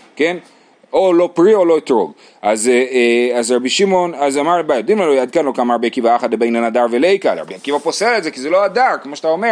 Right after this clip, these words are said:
כל הזמן. אתה אומר, "זה בכלל לא ראוי להיות אתרוג, זה לא יפה", כן? וחכמים מכשירים את זה. ורבי שמעון,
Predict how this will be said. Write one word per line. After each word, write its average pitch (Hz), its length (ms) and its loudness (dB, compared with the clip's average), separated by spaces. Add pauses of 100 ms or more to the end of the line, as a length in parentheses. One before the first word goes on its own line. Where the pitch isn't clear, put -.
כל 156 100 -4
הזמן. 120 340 -6
אתה 110 60 -8
אומר, 139 200 -4 (300)
"זה - 60 -20
בכלל 170 260 -2
לא 208 180 2
ראוי 226 300 2
להיות 202 220 2
אתרוג, 139 300 -4
זה 107 80 -12
לא 135 60 -4
יפה", 160 240 -4 (420)
כן? 151 200 0 (280)
וחכמים 165 480 -2
מכשירים 196 480 0
את 113 120 -2
זה. 90 100 -10 (360)
ורבי 87 240 -6
שמעון, 185 840 0